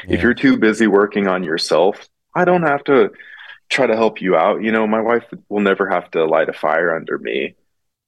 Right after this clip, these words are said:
Speaker 2: Right.
Speaker 1: And vice versa. She's too busy becoming the, the most beautiful human being as well, as am I. And we both find time and tag each other out if we say, "Hey, you know, like, go to the sauna, you know,
Speaker 2: Yep.
Speaker 1: we,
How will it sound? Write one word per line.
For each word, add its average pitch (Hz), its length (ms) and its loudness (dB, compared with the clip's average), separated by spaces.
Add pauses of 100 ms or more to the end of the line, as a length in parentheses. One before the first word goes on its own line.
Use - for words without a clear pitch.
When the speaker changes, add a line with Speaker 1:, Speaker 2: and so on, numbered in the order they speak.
Speaker 2:
Right. 95 120 0
Speaker 1:
And 120 80 4
vice 110 240 2
versa. - 280 -2
She's 123 300 -2
too 113 180 0
busy 92 300 0
becoming 85 560 -4
the, 80 180 4 (240)
the 101 80 2
most 87 340 0
beautiful 80 420 0
human 78 360 -2
being 73 340 0
as - 140 -6
well, 104 300 2 (440)
as 123 240 0
am 101 140 0
I. 87 480 0
And 101 300 0
we 131 160 4
both 110 360 2
find 98 340 -2
time 87 440 -2
and 92 320 0 (120)
tag 90 280 -4
each 90 220 -6
other 82 260 0
out 104 240 2
if 80 220 -4
we 80 260 -4 (480)
say, 165 160 0
"Hey, 98 200 2
you 90 80 0
know, 101 160 0
like, 143 220 0
go 143 180 4
to 185 60 4
the 180 60 2
sauna, 117 560 -2
you 90 80 2
know, 95 160 2
Speaker 2:
Yep. 127 120 2
Speaker 1:
we, 113 100 -2